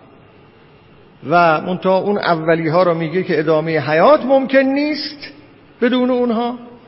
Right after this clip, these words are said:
در اون چارتای بعدی هم که تو اون کادر گذاشته میگه که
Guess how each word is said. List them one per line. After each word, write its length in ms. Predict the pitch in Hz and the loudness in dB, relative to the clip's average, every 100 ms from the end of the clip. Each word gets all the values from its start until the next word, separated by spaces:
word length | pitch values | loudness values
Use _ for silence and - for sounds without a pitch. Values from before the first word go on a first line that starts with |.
| - - - _ _ - - | -20 -20 -20 _ _ -20 -6
در 220 | 156 165 | -2 -2
اون 200 | 156 196 | -2 -6
چارتای 460 | - 165 156 175 185 | -4 -4 -2 -4 -4
بعدی 460 | 165 147 139 185 220 | -4 -4 -4 -6 -2
هم 300 | 220 220 208 | 0 -2 -4
که 140 | 170 | -8
تو 180 | - 151 | -10 -10
اون 100 | 147 | -12
کادر 380 | - 147 139 127 | -6 -6 -4 -8
گذاشته 420 | 131 127 - 185 | -8 -10 -8 -6
میگه 300 | 160 117 151 | -6 -8 -6
که 260 | 190 202 | -4 -4